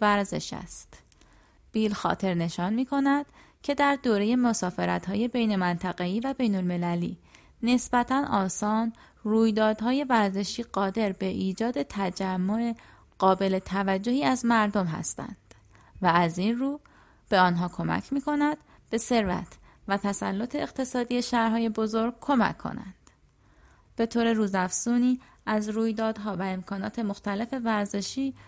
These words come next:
به عنوان معابر اقتصادی در مناطق تفریحی مراکز شهری با درجهٔ بالاتر یاد می‌شود.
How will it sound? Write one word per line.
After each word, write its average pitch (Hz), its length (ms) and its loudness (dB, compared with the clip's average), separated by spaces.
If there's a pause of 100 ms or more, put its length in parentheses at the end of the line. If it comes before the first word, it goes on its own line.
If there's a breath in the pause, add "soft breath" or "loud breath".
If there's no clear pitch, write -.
(180 loud breath)
به 247 80 0
عنوان 240 500 4
معابر 208 600 2
اقتصادی 202 720 -4
در 185 220 -4
مناطق 185 680 -4
تفریحی 233 640 0
مراکز 226 500 0
شهری 233 640 0 (380 loud breath)
با 190 120 8
درجهٔ 185 540 2
بالاتر 233 680 0
یاد 240 360 2
می‌شود. - 520 -4